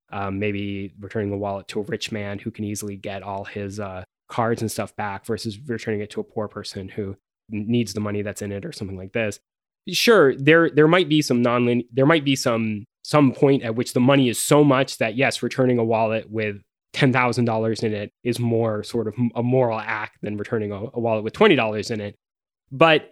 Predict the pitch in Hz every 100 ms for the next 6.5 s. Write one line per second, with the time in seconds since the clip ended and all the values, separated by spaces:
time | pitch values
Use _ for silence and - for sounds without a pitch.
0 | - 156 - 226 180 165 160 160 147 156
1 | 139 139 123 117 110 90 92 101 120 147
2 | 135 131 131 120 127 120 117 104 117 123
3 | 113 104 107 104 101 104 104 101 98 98
4 | 92 98 95 92 90 - 95 92 92 95
5 | 98 87 90 90 98 - 180 147 131 120
6 | 117 117 110 104